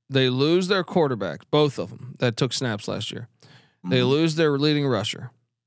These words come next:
Speaker 1: They lose their leading receiver. You know, they actually, uh, I believe, lost. Uh, well, is, I'm not sure if Willie Miller's back 'cause he coulda got granted the N-,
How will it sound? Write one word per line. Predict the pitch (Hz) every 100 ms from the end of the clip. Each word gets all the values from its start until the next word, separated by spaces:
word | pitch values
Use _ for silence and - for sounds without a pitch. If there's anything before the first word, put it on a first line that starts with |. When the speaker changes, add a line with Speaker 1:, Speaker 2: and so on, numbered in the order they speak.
| _ - - -
Speaker 1:
They | 127
lose | 131 147 160 143
their | 143 143 139 131 -
leading | 143 143 135
receiver. | 127 - 120 95 - - _ _ _ -
You | 131
know, | 127 131
they | 123 127
actually, | 143 151 156 139 131
uh, | 117 120
I |
believe, | 123 143 123
lost. | 123 107 - 120
Uh, | 117 113 107 92 76
well, | 127 123
is, | 110 123
I'm | - 151
not | 170
sure | - 135
if | 117
Willie | 127 127
Miller's | 123 123 117
back | 120 107 107
'cause | - -
he |
coulda | 135 143 127
got | 120 110 -
granted | 117 117 117 107
the | 107
N-, | 113